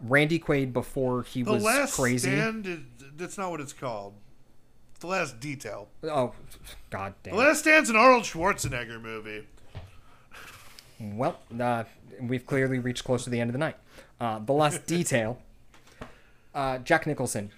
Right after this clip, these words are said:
Speaker 1: Randy Quaid, back when he was a serious actor and not a crazy person.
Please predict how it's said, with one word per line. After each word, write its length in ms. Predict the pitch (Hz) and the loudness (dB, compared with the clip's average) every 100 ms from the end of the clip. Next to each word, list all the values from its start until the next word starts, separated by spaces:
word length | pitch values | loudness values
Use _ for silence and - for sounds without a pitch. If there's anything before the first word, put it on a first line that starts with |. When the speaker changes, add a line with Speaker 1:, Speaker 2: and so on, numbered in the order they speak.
| - | -2
Speaker 1:
Randy 280 | 135 143 139 | 2 4 2
Quaid, 400 | - 139 127 117 - | 2 2 2 -2 -2
back 200 | - 131 | 0 2
when 80 | 135 | 0
he 60 | 127 | -2
was 140 | 127 | -2
a 80 | 110 | -2
serious 360 | - 117 113 104 | 0 0 0 -2
actor 440 | 107 - 113 101 - - - - | -4 -4 -4 -6 -8 -18 -20 -6
and 360 | 113 107 95 - - - - | -2 -2 -4 -10 -18 -20 -10
not 320 | 120 113 117 - | 0 2 0 -4
a 60 | 117 | -8
crazy 360 | - 120 110 | -4 -4 -4
person. 480 | 110 107 98 101 95 | -8 -8 -8 -8 -10